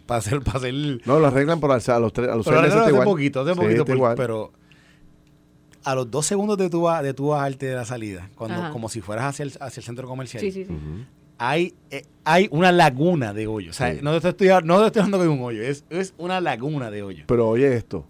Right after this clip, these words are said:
Speaker 2: bajando de Montelledra, cuando vienes saliendo de Montelledra,
Speaker 1: Ah, tam-
Speaker 2: están construyendo
Speaker 1: Eh, hay una farmacia
Speaker 2: un
Speaker 1: allí.
Speaker 2: Walgreens y
Speaker 1: Sí.
Speaker 2: qué sé yo qué más allí. Entonces,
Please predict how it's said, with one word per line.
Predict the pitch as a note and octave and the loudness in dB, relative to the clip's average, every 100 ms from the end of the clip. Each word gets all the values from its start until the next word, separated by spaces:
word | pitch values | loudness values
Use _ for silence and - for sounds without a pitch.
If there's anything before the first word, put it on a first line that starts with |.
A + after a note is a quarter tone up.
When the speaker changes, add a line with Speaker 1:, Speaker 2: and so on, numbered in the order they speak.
| - | -10
Speaker 2:
bajando | A2 A#2 G2+ G#2 A2 A#2+ B2+ | -4 -2 -2 -2 0 2 2
de | |
Montelledra, | C3 C#3+ C3 D3+ F#3+ G3+ B2+ | 2 -2 -4 -2 0 -2 -4
cuando | A2+ F#2+ | -4 -2
vienes | F#2 G#2+ B2+ | -2 -2 -2
saliendo | C3+ G#2+ G#2+ | -4 -4 -2
de | B2 | -2
Montelledra, | B2+ C3 B2+ C#3+ F3 B2 | -2 -4 -4 -2 -2 -2
Speaker 1:
Ah, | G2+ | -4
tam- | F#2+ G#2 - | -8 -12 -8
Speaker 2:
están | A2 A#2 | -4 -2
construyendo | A2 C#3 - C#3+ C3 F3 D3+ B2 D3 - - | 0 -2 2 4 6 6 4 0 -2 -12 -14
Speaker 1:
Eh, | G2 | -12
hay | D#2+ F#2+ | -8 -8
una | A2 | -6
farmacia | A#2+ B2 A2 G2 | -4 -2 -2 0
Speaker 2:
un | |
Speaker 1:
allí. | A2+ | 4
Speaker 2:
Walgreens | D#3+ E3+ D3 C3 | 4 4 2 0
y | A2 | 0
Speaker 1:
Sí. | G#2+ | -2
Speaker 2:
qué | |
sé | G#2 A2+ | -2 -2
yo | A#2 | -2
qué | A#2 | -4
más | A2 | -4
allí. | G#2+ E2+ C#2+ _ _ _ - - | -6 -6 -10 _ _ _ -20 -8
Entonces, | G#2 G2 C3+ A2+ | -2 2 2 2